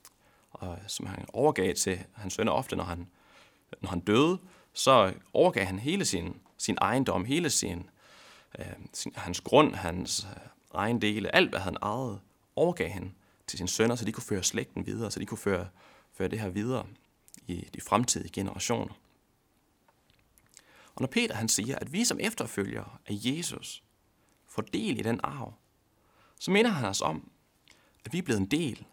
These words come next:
af familien. Gud, han er blevet vores far.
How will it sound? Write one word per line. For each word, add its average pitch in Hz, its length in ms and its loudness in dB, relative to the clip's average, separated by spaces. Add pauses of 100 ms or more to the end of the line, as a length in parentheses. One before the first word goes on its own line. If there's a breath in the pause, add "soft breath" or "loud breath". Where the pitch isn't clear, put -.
(140)
af - 60 -14
familien. 123 600 -2 (1700)
Gud, 196 280 -2 (160)
han 165 140 -4
er 190 60 0
blevet 120 260 -4
vores - 220 -4
far. - 420 -4